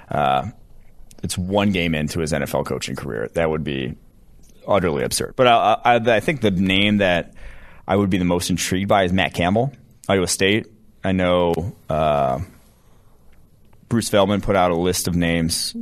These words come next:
Uh, most likely candidates included Mario Cristobal from Oregon,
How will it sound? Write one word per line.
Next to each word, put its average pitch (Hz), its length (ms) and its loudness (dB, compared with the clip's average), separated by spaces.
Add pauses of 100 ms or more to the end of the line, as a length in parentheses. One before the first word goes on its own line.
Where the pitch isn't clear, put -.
(160)
Uh, 80 220 -2
most 92 280 0
likely 90 240 0
candidates 85 580 -2 (140)
included 87 480 -2
Mario 90 200 2
Cristobal 90 440 0
from 92 160 -2
Oregon, 85 420 0